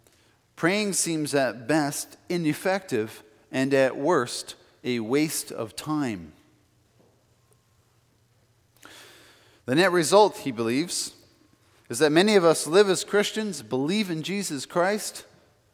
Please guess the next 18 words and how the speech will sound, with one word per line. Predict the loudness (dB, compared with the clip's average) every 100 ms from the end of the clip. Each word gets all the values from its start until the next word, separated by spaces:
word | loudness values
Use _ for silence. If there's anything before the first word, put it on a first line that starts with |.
| _ _ _ _
go | 0 2
to | 2
church, | 2 2 2 0 -8 -12 -16 _ _ _ _ _ _ _ _ _ _ _ _ _ _ _ _
maybe | -4 -2 -4 -8 -16 _
tithe, | -2 0 0 -2 -6 -18 -8
give | -8 -2
money, | 0 0 0 -6 -12 -20 _ _ _ _ _ _ _ -20 _
but | 0
we | 2
effectively | 2 2 0 0 -4 -4 -4 -2
act | 2 0 0 -6
as | -2 -2 -2 -4
atheists | -2 -2 -2 2 2 2 -6 -8 -8 -8
in | -6
the | -4 -4 -4
area | -2 -2 -2 -6 -8 -6
of | -6 -6 -14 -18
prayer. | -10 -4 -2 -2 -4